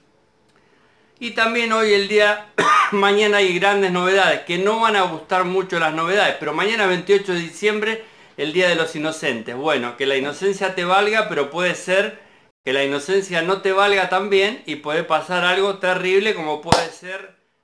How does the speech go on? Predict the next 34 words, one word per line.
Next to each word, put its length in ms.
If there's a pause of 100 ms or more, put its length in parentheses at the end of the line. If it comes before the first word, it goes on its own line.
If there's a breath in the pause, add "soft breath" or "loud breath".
(100)
ruidos 540
de 140
Comodoro 560
Pi. 160 (160)
Mm, 460 (260)
sería 420
terrible, 540
la 100
verdad 240
que 80
no 160
lo 120
voy 120
a 100
festejar 540
porque 220
no 120
corresponde. 540 (460 loud breath)
Lo 200
que 140
sí 160
voy 160
a 80
festejar 760
y 100
felicito 880
es 300 (360 loud breath)
al 200
accionista 640
de 80
Escudo 380
Seguros 580
y 140
actor 720